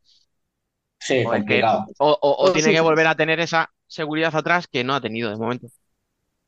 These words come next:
Speaker 1: Sí.
Speaker 3: Pero decía, decía Fran, voy a cambiar de equipo,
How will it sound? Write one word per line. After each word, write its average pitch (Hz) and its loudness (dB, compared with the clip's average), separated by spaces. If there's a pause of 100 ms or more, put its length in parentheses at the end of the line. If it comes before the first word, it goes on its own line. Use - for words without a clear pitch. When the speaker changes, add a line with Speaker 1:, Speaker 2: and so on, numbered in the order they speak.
Speaker 1:
Sí. 117 -2 (2500)
Speaker 3:
Pero 202 4
decía, 220 0 (160)
decía 220 -2
Fran, 233 0 (100)
voy 190 0
a 202 -2
cambiar 202 2
de 185 4
equipo, - -6